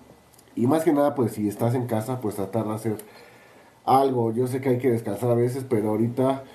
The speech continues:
si ven ahí mi ojito llorón. Pero bueno, eh, queremos hacer este podcast desde hace mucho tiempo para hablar respecto de las llamadas inteligencias artificiales, ¿no? Ahora que están mu-, como de muy de moda. Pero vamos a hablar,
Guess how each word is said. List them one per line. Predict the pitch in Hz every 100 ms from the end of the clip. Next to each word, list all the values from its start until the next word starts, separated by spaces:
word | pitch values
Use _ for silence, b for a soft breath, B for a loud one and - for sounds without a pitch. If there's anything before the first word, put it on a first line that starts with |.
| B -
si |
ven | 107 110
ahí | 113
mi | 113
ojito | 107 110 113
llorón. | 101 95 123 170 - _ _ B B B B B B B B B B B B _
Pero | - 165
bueno, | 208 208 -
eh, | 175 175 170
queremos | 208 247
hacer | 202 175
este | 175 160
podcast | 127 165 156 160 156
desde | 131 120
hace | 127 135
mucho | 139 127 151
tiempo | 190 170 131 123 117 120 - - _ - - - - - - - -
para | 127 131
hablar | 143 156
respecto | 135 120 127 151
de | 135
las | 117 120 117
llamadas | 123 113 123 135 117
inteligencias | 113 110 110 127 123 131 117
artificiales, | - 110 - 110 110 - 131 123 117 107 98
¿no? |
Ahora | 120 139 - 113 120 117
que | 104
están | - 104
mu-, | 104 104 -
como | 95 92
de | 95
muy | 104 107
de | 104
moda. | 110 113 95 101 - _ _ _ _ _ _ _ - -
Pero | 113 117
vamos | 139 156
a | 156
hablar, | 117 117 120 123